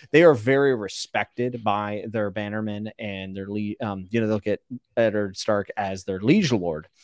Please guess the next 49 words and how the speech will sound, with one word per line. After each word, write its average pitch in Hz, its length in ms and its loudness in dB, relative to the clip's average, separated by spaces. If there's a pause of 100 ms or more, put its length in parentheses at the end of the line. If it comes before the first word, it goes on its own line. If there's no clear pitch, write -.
(440)
And 135 440 6
even 214 260 6
though 165 140 6
they 127 160 4
are 147 180 4
lord 127 380 4
and 107 120 -4
they 107 60 -2
are 104 240 -2
a 104 240 -2
prominent 95 400 -10
house 131 380 0
and 110 200 -4
probably 196 200 -4
have 104 280 -6
a - 120 -12
ton - 360 -4
of 85 120 -4
money, 101 500 -10 (580)
uh, 117 240 0
it's 139 220 -4
never 180 280 0
really 143 460 -2
rubbed 110 440 -2 (120)
in 104 140 -6
our 85 260 -10
faces. - 760 -6
There - 120 8
are 170 120 6
still 311 240 2
things 214 260 2
that 190 100 0
we 160 100 2
could 131 120 -4
take 127 220 0
as 110 100 -6
clues, 123 520 -2
like, 117 160 2
for 123 120 0
instance, 110 300 -4
the 104 60 -8
fact 110 240 -2
that 101 120 -6
they 107 80 -2
even 104 180 -2
have 101 320 -4
crypts - 420 -2
is 98 120 -4
insane. 110 560 0